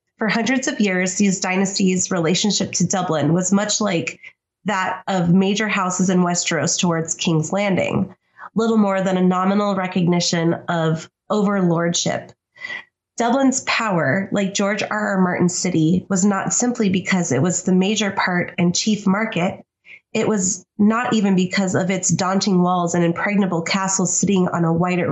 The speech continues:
on a wide river. It was because it was the seat of government. In truth, however, the administration was little more than an enclave of English power,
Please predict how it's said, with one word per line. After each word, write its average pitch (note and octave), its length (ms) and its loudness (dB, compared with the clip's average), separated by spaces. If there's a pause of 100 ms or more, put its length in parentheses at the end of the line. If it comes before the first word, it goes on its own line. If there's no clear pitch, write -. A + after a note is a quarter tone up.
(240)
on F3 120 2
a E3 80 2
wide F3+ 340 0
river. E3 520 -2 (460)
It A3 120 -2
was G3+ 160 2
because G#3+ 720 -2
it G#3+ 100 0
was F#3+ 160 0
the F#3 100 0
seat - 400 0
of E3 180 -4
government. E3 800 -2 (460)
In G3 140 2
truth, G3 440 0
however, F3 600 0
the G3+ 120 2
administration G3 720 2
was F3+ 180 2
little A3+ 220 2
more F3+ 500 0 (340)
than F#3+ 200 2
an F3 260 -2 (300)
enclave G3 640 0
of E3+ 240 -2
English G#3+ 420 0
power, F3 560 -2